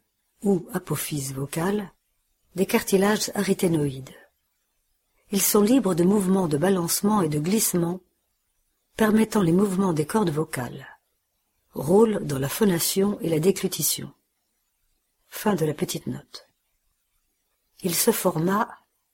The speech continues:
grâce à l'influx mental et sous l'action technique de mon orienteur,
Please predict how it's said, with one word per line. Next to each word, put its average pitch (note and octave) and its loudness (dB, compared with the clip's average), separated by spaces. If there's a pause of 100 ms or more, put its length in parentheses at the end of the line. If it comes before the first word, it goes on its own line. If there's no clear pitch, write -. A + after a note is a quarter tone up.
(560)
grâce G3+ 0
à E3 2
l'influx F#3 0
mental F3 -2
et D3+ -2
sous - -2
l'action E3 0
technique F#3+ 0
de D3 -4
mon D#3 -2
orienteur, F3+ -4